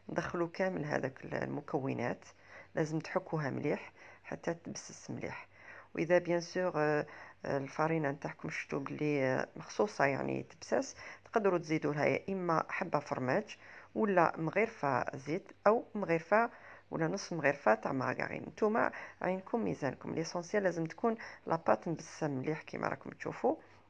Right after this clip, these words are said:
ومن بعد نبدا نلم فيها بال-، بالماء البارد غير بشوي تدريجيا باش ما تجرى لكمش.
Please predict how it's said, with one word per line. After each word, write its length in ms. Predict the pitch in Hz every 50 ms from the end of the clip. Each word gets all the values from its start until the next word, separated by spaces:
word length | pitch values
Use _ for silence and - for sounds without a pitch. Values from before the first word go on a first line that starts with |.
| - - - - - _ - - _ - -
ومن 140 | 214 214 220
بعد 320 | 185 170 156 185 185 185 170
نبدا 380 | 160 - - - 156 156 202 - - - - - - - -
نلم 260 | - 151 160 160 160
فيها 380 | 160 - - 160 151 156 165 156
بال-، 500 | 151 - 143 139 135 139 135 131 127 135
بالماء 340 | 135 - 139 151 196 240 254
البارد 500 | 202 143 - 117 117 - - - - - - - - - - - - -
غير 180 | - 208 185
بشوي 340 | 156 139 - - - 165 170
تدريجيا 760 | 165 - 165 143 151 147 139 135 - - - 143 143 160 196 - - - - - - -
باش 240 | - 147 - - 127
ما 80 | 143
تجرى 340 | 143 - 147 - 151 143 135
لكمش. 480 | 127 131 - 156 156 208 - - -